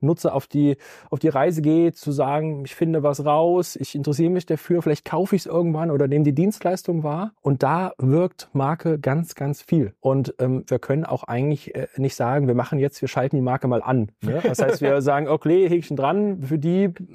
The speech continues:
Speaker 1: äh, Kampagne denken wir Marke mal mit, sondern das ist eigentlich ein, ein stetiges Grinden, zu, dran zu bleiben, die eigenen Werte, die, die Kernwerte,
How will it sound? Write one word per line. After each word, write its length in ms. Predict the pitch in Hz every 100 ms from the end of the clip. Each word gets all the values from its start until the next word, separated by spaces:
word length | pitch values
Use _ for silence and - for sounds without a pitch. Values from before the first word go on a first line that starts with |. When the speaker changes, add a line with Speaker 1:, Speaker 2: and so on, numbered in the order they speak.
| -
Speaker 1:
äh, 260 | 165 165
Kampagne 540 | 175 151 160 180 190 190 - - - -
denken 240 | 175 180
wir 100 | 160
Marke 240 | 156 165
mal 160 | 147 135
mit, 220 | 165 -
sondern 320 | - 147 147 - - _ _ _
das 180 | 107 -
ist 140 | 147
eigentlich 500 | - 143 151 175 151
ein, 920 | 151 147 147 143 151 - 143 143 143 151
ein 40 |
stetiges 640 | 143 - 190 170 156 - -
Grinden, 720 | - 165 147 180 185 175 180 - -
zu, 200 | - 165
dran 260 | 143 180
zu 160 | 202 156
bleiben, 720 | 185 - 156 165 170 170 - -
die 100 | -
eigenen 500 | 139 147 143 143 -
Werte, 640 | 147 151 165 - 156 156 156
die, 220 | 151 139
die 140 | 139
Kernwerte, 720 | 131 151 170 151 147 - 147